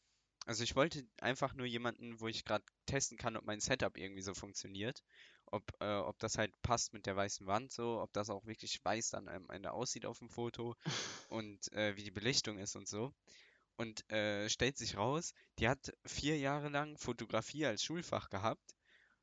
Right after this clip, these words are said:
Speaker 1: ähm, hat zwar
Speaker 2: Ach,
Speaker 1: jetzt nicht
Speaker 2: cool.
Speaker 1: so viel gelernt, aber wusste halt so ein paar, ähm, Basics und so.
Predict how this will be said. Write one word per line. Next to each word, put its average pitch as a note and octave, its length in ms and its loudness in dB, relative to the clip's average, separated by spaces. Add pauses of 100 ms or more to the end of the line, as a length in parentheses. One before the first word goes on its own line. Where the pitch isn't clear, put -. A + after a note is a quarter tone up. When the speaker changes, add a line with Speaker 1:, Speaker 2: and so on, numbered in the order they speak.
(100)
Speaker 1:
ähm, G#2 420 0 (100)
hat A2+ 160 -8
zwar B2 160 6
Speaker 2:
Ach, - 20 8
Speaker 1:
jetzt A#2 220 4
nicht B2 100 4
Speaker 2:
cool. A2 40 2
Speaker 1:
so C3 240 2
viel A#2+ 240 -2
gelernt, G#2+ 420 0
aber A2 260 4
wusste C3 260 0
halt A#2 160 0
so G#2+ 100 -6
ein G2+ 80 -12
paar, B2+ 480 2
ähm, G2+ 380 -2 (340)
Basics C#3 480 2
und C3 140 -8
so. E3 260 2